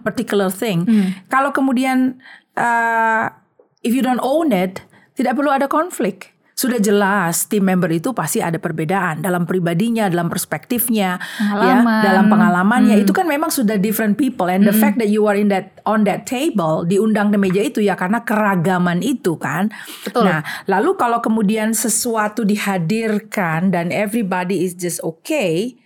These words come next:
Speaker 1: saya justru agak concern.
Speaker 2: Iya, ini nggak ada yang mau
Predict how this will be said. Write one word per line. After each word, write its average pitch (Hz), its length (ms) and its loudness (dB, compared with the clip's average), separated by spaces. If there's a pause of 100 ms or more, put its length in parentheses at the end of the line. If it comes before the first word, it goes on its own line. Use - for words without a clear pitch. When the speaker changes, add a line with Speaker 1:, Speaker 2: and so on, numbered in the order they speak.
(680)
Speaker 1:
saya 269 360 -2
justru 214 260 0
agak 170 260 -2
concern. 180 400 -4
Speaker 2:
Iya, 202 100 -4
ini 247 220 0
nggak 226 180 0
ada 196 100 0
yang 202 140 2
mau 196 220 2